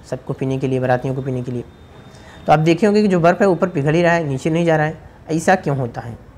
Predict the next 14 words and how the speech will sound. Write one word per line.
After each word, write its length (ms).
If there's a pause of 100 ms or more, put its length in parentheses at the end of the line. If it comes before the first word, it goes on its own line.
(760)
बात 260
यह 60
है 60
भाई 300 (280)
कि 80
जब 460 (400)
पानी 480 (420)
जम 280
के 160
बर्फ़ 300
में 100
प-, 180 (120)
बदलता 360
है, 220